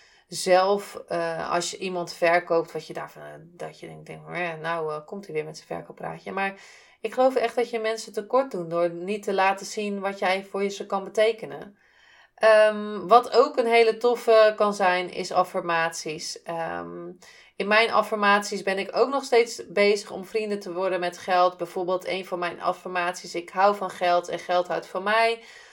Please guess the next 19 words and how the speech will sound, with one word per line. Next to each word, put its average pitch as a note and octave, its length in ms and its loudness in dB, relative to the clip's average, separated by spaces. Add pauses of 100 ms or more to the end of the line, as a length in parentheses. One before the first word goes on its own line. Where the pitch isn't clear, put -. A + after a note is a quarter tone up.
(260)
Eh, F3+ 320 4
vandaag F#3+ 380 4
heb A3 120 4
ik G3 100 -6
een F#3+ 100 -6
nieuwe G3+ 220 0
affirmatie F#3+ 600 0
aan F3 100 -4
toegevoegd G3+ 760 -4
uit F3+ 360 2
het, F3 300 -4
eh, E3+ 340 2 (500)
You G3 220 4
are E3+ 260 6
a D3+ 40 -2
badass F3+ 520 4
at F3 120 -2
making F3 520 -4
money. G#3+ 580 -2